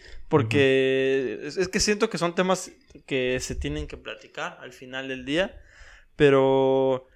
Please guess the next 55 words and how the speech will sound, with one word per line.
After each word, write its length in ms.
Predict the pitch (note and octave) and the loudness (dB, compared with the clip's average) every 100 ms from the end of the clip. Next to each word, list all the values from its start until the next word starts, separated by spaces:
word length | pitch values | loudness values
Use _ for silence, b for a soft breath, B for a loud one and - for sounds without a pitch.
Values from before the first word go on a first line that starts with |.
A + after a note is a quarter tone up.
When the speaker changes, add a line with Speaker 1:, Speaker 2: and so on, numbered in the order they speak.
| b - | b 0
Speaker 1:
pero 160 | D3+ | 2
yo 140 | D#3 F#3 | 4 2
creo 140 | A3+ | 0
que 100 | A3+ | -2
nada 160 | F3+ F3+ | 0 0
más 200 | F3+ F3 | 0 -2
ha 40 | |
sido 280 | - F3 D#3+ | -4 2 2
eso. 200 | D#3+ G3+ | 2 0
Igual 280 | F3+ E3+ F3+ | 2 4 4
hemos 240 | F#3 F#3 | 0 -6
tenido 760 | D#3+ D3 D#3+ D#3+ D3+ C3 A#2+ - | -6 -6 -4 -2 -2 -2 -4 -6
cuidado 360 | - B2+ C#3 D3 | -4 0 0 0
un 140 | C#3+ | -2
poco 300 | C#3 C#3+ C#3+ | -4 -4 -6
con, 400 | C3+ A2+ A2 G#2+ _ _ _ | -4 -6 -8 -14 _ _ _
con 180 | B2 C3 | -10 -8
esto 260 | C3+ D#3 C#3 | -8 -6 -4
del 240 | A#2 A2+ | -4 -8
coronavirus, 720 | - B2+ A#2+ A#2+ B2 C3+ C#3 | -8 -6 -6 -6 -6 -6 -4
yo 200 | C3+ C3 | -6 -6
pienso. 460 | C3+ C3+ - G#3+ - _ b b b | -8 -8 -8 -10 -12 _ b b b
Hay 160 | D#3+ | 4
un, 120 | G3 G3 | 4 4
hay 240 | F#3 F3+ | 4 4
una, 240 | F#3+ F#3 | 2 2
hay 140 | E3+ F3 | 2 0
un 260 | F#3 F3+ | -2 -4
episodio 580 | D#3+ D3 C3+ D3+ D3+ E3 | -4 -6 -6 -2 0 2
Speaker 2:
Casi 200 | E3 C#3+ | 4 4
no 100 | D4 | 2
hemos 180 | G#3 F3 | 4 4
Speaker 1:
fantasma. 180 | G#2+ G#2+ | 2 0
Speaker 2:
hablado 220 | B2 A#2 | 0 0
del 140 | G2+ - | -2 -4
coronavirus, 580 | F2+ F2 D#2+ A2+ A#2 G#2 | -6 -4 -4 -6 -6 -10
güey. 120 | G2+ _ _ _ b b b b | -14 _ _ _ b b b b
Speaker 1:
Hay, 180 | E3+ G3+ | 4 6
es 140 | G#3+ G#3 | 4 4
que 200 | A#3+ G3+ | 4 6
hubo 180 | G#3+ A#3 | 6 6
un 100 | B3 | 4
episodio 460 | B3 G3 G#3+ A3 A3 | 4 2 2 4 4
fantasma 540 | F#3 D#3+ F#3+ F#3+ G3+ | 4 4 2 2 -4
que 160 | F#3+ D#3 | -2 -4
no 140 | D3+ | -4
salió, 360 | D#3+ F3 E3+ F#3+ | -8 -8 -8 -8
¿te 80 | D3 | -8
acuerdas? 280 | C#3 D#3 - | -6 -6 0
Speaker 2:
Ah, 320 | G2 G2 G#2 | 2 2 2
<laughs> 540 | - F3 - - - | 2 2 4 2 2
sí, 120 | - C3+ | -14 -12
ya 140 | - | -12
me 60 | A2+ | -12
acuerdo. 320 | - A#2+ G#2+ | -14 -10 -10